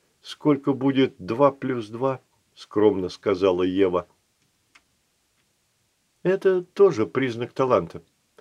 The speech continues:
Я, например, до сих пор не могу понять, что такое косинус и зачем нужны квадратные корни. Однажды мне пытались объяснить это сразу четверо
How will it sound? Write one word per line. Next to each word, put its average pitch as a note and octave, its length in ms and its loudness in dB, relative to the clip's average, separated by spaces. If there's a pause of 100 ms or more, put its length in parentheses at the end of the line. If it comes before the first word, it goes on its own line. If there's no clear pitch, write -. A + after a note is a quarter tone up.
(320)
Я, D3 180 2
например, C3+ 440 -2
до C3 140 0
сих B2+ 220 -10
пор A#2+ 200 -2
не A2+ 80 -4
могу A#2 240 -4
понять, B2+ 340 -2
что - 180 -6
такое A#2+ 400 2
косинус A2 720 -2 (380)
и D3 100 0
зачем C#3+ 460 4
нужны C#3+ 360 2
квадратные B2 640 0
корни. A2 440 -8 (640)
Однажды C#3 420 0
мне C3+ 160 4
пытались C3+ 440 4
объяснить C3 580 0
это B2 220 0
сразу B2 460 0
четверо A2 680 2